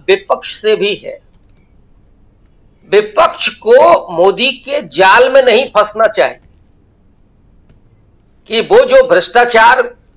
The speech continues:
का लेवल चस्पाना करना चाहते हैं, केवल भ्रष्टाचार पर जवाब नहीं देना है। <clears throat> क्योंकि जो आपने सवाल पूछा कि अंतिम व्यक्ति क्या सोच रहा है,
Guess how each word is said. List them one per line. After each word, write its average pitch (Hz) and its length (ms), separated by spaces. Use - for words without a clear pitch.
का 214 120
लेवल 180 380
चस्पाना - 680
करना 190 280
चाहते 170 460
हैं, 127 560
केवल 226 360
भ्रष्टाचार 254 800
पर 262 180
जवाब 240 420
नहीं 320 120
देना 240 260
है। 120 240
<clears throat> - 0
क्योंकि 240 220
जो 233 140
आपने 233 340
सवाल 208 420
पूछा - 300
कि - 500
अंतिम 277 460
व्यक्ति 269 380
क्या 220 200
सोच 180 340
रहा - 140
है, - 60